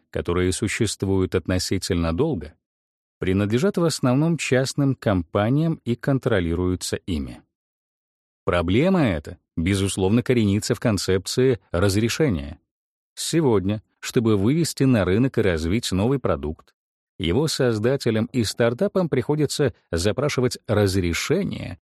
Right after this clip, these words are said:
у централизованных посредников. Их ещё называют привратниками или гейткиперами. И старожилов индустрии. А получение разрешения в бизнесе совсем не то же самое, что обращение за ним,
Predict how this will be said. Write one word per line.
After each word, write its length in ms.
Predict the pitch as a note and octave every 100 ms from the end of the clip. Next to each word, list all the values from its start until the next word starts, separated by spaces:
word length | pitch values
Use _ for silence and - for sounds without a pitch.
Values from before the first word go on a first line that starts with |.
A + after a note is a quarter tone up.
| _
у 120 | B2 E3
централизованных 1160 | - D3 B2+ A#2+ A#2 G#2 F2+ A2 C#3+ C#3+ -
посредников. 800 | C3 A#2 G#2 E2 D2 D2 - - _ _ _ _ _ _ _
Их 200 | - G2+
ещё 240 | G#2 - F#2+
называют 480 | F#2 E2+ F2+ F2 -
привратниками 880 | D#2 C#2 G2 - D3 C#3 C#3 C3 _ -
или 240 | A2+ G2+
гейткиперами. 920 | F#2 E2+ F#2+ F#2+ - G2+ D#2+ C2 B1 _ _ _ _ _ _ _
И 160 | G2+ B2+
старожилов 720 | - - A3 F#3 G#2 G#2+ C#3
индустрии. 720 | - C3 B2+ - C#2 C2+ C2+ _ _ _ _ _ _
А 100 | -
получение 560 | F#2+ D#3+ E3+ A#3+ A3 G3+
разрешения 760 | F3 D3 D#3 - C3 G2+ F#2 F2
в 40 |
бизнесе 560 | G2 G3+ B2 F#2 - G#2+ _ _ -
совсем 640 | - G#2+ F#2+ - A2+ G2+
не 100 | G2+ G2+
то 120 | F#2
же 120 | F2+
самое, 500 | - C#3 - - - _
что 240 | - C3+
обращение 840 | B2 G#2+ G2 - - A#2+ B2+ G2 E2
за 160 | E2
ним, 280 | D2+ D2+ C2+